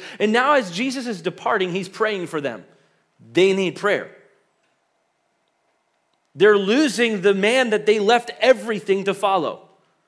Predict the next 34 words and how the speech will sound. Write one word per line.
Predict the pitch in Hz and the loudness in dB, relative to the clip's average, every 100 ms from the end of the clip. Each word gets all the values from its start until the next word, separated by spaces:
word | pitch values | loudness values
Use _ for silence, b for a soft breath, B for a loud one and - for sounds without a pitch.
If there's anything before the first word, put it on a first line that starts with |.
| _ _ _ | _ _ _
They | 170 165 | -2 0
need | 165 131 | -2 -4
prayer. | 147 123 82 - _ _ _ _ _ _ _ _ _ - | -6 -8 -8 -20 _ _ _ _ _ _ _ _ _ 0
In | 202 | 4
their | 208 202 | 4 2
finite | - 262 277 285 269 226 | -2 0 2 4 2 2
minds, | 254 233 202 165 | 2 2 0 0
they're | 233 | -2
thinking, | 226 262 233 226 208 | 0 -4 -4 -2 0
"Man, | 220 196 | 2 4
we're | 196 | 2
losing | 190 233 202 147 131 | 2 0 -2 -6 -6
right | 127 120 | -6 -6
now. | 104 76 _ _ _ _ _ _ _ _ _ | -10 -12 _ _ _ _ _ _ _ _ _
Things | 226 262 202 | -2 0 0
are | 202 | 0
gonna | 196 180 | 0 0
get | 180 160 | -2 -2
really | 160 220 240 233 | -2 0 0 2
rough." | 202 226 151 | 4 4 2
Jesus | 175 208 220 | -4 -4 -4
has | 214 | -6
told | - - 302 302 | -8 0 2 2
them | 202 151 | -2 -2
that. | 123 104 _ _ _ _ _ _ _ _ _ | -10 -14 _ _ _ _ _ _ _ _ _
"You | - 175 240 | -6 -2 -2
will | 185 302 339 | 0 0 -2
face | - 302 359 - | -2 -2 -2 -2
tribulation. | 311 254 247 226 190 175 160 | -4 -2 2 2 0 -4 -4
It's | 247 311 | -4 -4
gonna | - 330 | -4 -4
get | 277 262 | -4 -6
really | 190 262 320 320 | -6 -6 -4 -2
bad. | 269 311 349 294 - | -2 -2 0 0 -2